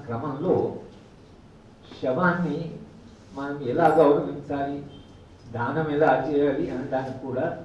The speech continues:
శాస్త్రాల్లో కూడా దానికి ఒక ప్రత్యేకమైన పద్ధతి ఉంటుంది. ఇది హిందూ ధర్మశాస్త్రం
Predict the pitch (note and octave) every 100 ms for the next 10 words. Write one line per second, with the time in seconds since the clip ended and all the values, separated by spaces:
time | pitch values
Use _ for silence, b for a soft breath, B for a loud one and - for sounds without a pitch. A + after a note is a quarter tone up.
0 | - - - B2+ - - E3 E3 D#3 D3+
1 | D3+ F3 D3+ C#3 A#2+ - - A2 - -
2 | - - B2+ B2 D#3+ - C3 B2+ B2+ B2+
3 | B2+ D3 A#2+ A#2+ A#2+ G#2+ F#2 - - -
4 | - - - - D#3+ D#3+ - - D#3+ F#3+
5 | G3+ E3 D#3+ D#3+ E3+ E3+ E3+